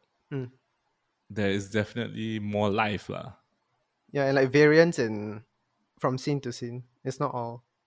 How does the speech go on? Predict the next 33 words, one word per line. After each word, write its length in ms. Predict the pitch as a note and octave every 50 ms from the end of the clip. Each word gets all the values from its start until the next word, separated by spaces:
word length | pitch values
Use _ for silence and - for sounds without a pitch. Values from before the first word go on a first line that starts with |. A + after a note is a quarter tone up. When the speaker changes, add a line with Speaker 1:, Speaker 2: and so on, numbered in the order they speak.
| _ _ _ _ _ _ -
Speaker 1:
just 280 | B2+ C3+ B2 - -
H 160 | - - - -
D 80 | - A#2
B 100 | A#2 A2+
blocks. 360 | A2+ A2 - - - - -
But 120 | C#3 D3+ D#3
I'm 100 | F3 F3+
pretty 180 | - G3 G3+
sure 100 | - G3+
there's 220 | D#3 C#3+ - - - -
a 40 | C3+
lot 100 | C3+ B2+
of 60 | A#2+
Singaporean 420 | - C3+ B2+ A#2+ - B2+ B2 B2+ -
photographers 540 | - A#2 A#2+ A2+ A2 A2+ - B2 G#2+ -
with 120 | G#2+ G2 - _ _ _ _ -
nice 220 | C3 B2 A#2 A2+
street 180 | - - B2+ A#2
photos. 420 | A2 G#2+ - G#2+ G#2+ - - - _ _ _ _ _ _ _ _ _ _ _ _ _ -
Speaker 2:
Yeah, 200 | A#2+ B2 C3 C3
yeah, 240 | C3+ C3+ C3 B2+ A#2+
yeah. 100 | A2 -
I, 80 | F2 G#2+
I'll 60 | A2+
Speaker 1:
Yeah. 100 | A2 A#2
Speaker 2:
pass 220 | A#2 - D3 C3+ -
you 60 | D3
the 80 | A#2 G2+
link. 240 | G#2+ A#2+ B2+ - - - - - - - - - - - -
Speaker 1:
Okay. 480 | - - - - - - - - A3+ - - -
<laughs> 160 | - G4 -
Sure, 180 | - - E3 E3
sure. 260 | - - - G#4 F#3